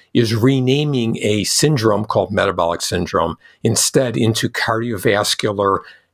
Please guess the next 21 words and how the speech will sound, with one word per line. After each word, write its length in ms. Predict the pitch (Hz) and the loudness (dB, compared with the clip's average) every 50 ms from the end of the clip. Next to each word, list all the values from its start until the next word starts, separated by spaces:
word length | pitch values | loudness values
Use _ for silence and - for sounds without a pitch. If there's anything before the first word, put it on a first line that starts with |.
| _ _ _ | _ _ _
kidney 640 | - - - 147 131 110 127 123 117 113 - - _ - | -4 0 2 2 2 4 4 4 2 2 0 -2 _ -10
metabolic 720 | 175 113 117 117 110 104 98 92 82 92 87 85 85 87 - | -4 0 0 2 2 0 0 -2 -4 -4 -4 -4 -4 -4 -4
syndrome. 600 | - - 107 98 90 87 98 90 85 85 82 - - - _ _ _ _ - - | -2 -2 0 0 0 0 0 0 0 0 -2 -4 -10 -20 _ _ _ _ -4 0
And 160 | 135 120 117 | 0 2 2
they 80 | 107 107 | 2 2
stage 640 | - - - - - 139 120 147 190 175 - - | 2 2 0 0 0 2 2 2 2 0 0 0
it. 200 | 95 82 78 - - - | 0 0 -2 -4 -4 -2
And 160 | 117 110 110 | 0 0 0
the 60 | 107 - | 0 -2
first 480 | - - - - 156 185 208 - - | -2 -6 -2 2 2 2 2 0 -4
stage 480 | - - - 190 180 185 170 139 113 131 | -8 0 2 2 4 4 2 0 0 0
in 100 | 120 113 | 2 2
this 180 | 113 104 - - | 2 2 2 2
syndrome, 760 | - - - 151 151 185 190 135 101 95 90 87 87 92 98 | 2 2 2 4 6 6 6 6 4 2 2 2 0 0 0
which 200 | 107 - - - - | 0 0 0 -2 0
brings 200 | 113 110 - - | 0 0 0 0
all 220 | - 123 120 151 | 2 2 4 4
these 200 | 175 170 139 120 | 4 2 0 -2
organ 360 | - - 117 131 131 147 139 123 | -2 0 0 2 2 2 0 0
systems 560 | - - 139 - - - - - 110 - - | 2 0 0 0 0 0 -2 -2 -2 -2 -4
together, 540 | - 104 104 101 101 98 87 90 85 - | -4 -2 0 0 0 0 0 -2 -2 -2